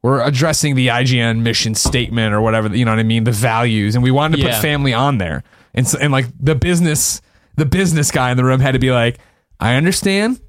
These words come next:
Speaker 1: And that's a lovely se-, se-, sentiment." <laughs> It's not a family. You know what I
Speaker 2: Yeah.
Speaker 1: mean? And it can't be. Otherwise, this
Speaker 2: Sure.
Speaker 1: doesn't work. And what do you do when something bad happens and you have to fight or da, da, da?
Speaker 2: Totally. Yeah, it's, it's hard because you, at a place like that where it, it is very,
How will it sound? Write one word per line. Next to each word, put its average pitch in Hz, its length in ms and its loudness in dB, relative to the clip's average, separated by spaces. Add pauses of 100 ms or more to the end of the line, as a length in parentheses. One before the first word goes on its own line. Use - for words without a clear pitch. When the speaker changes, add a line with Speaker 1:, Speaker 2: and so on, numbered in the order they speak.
(240)
Speaker 1:
And 123 120 2
that's 127 140 0
a 117 40 0
lovely 147 440 2
se-, 151 260 -2
se-, 147 280 -2
sentiment." 170 440 0
<laughs> - 880 -8
It's 139 240 -2
not 156 180 2
a - 40 -2
family. 107 460 0
You 165 180 2
know 175 60 2
what 170 100 2
I 175 40 2
Speaker 2:
Yeah. 180 60 2
Speaker 1:
mean? 175 100 0
And 156 80 0
it 143 80 -2
can't 190 260 -2
be. 131 80 2
Otherwise, 139 360 2
this 160 100 2
Speaker 2:
Sure. 160 100 2
Speaker 1:
doesn't 151 260 0
work. 147 240 0
And 131 100 2
what 139 100 2
do 139 60 -2
you 139 100 0
do 135 200 2
when 127 120 2
something 131 240 0
bad 131 200 0
happens 120 240 0
and 117 60 -2
you 117 100 0
have 113 80 0
to - 60 -6
fight 120 200 0
or 107 60 -2
da, 110 80 0
da, 110 60 0
da? 101 60 2
Speaker 2:
Totally. 107 220 0 (800)
Yeah, 147 220 0
it's, - 380 -2
it's 147 200 -2
hard 123 280 0
because 120 300 -2
you, 120 420 0 (380)
at 139 80 -2
a 135 40 -4
place 165 200 -2
like 151 120 -2
that 131 180 0
where 117 160 0
it, 95 160 -8
it 113 160 -4
is 113 160 0
very, 107 460 -4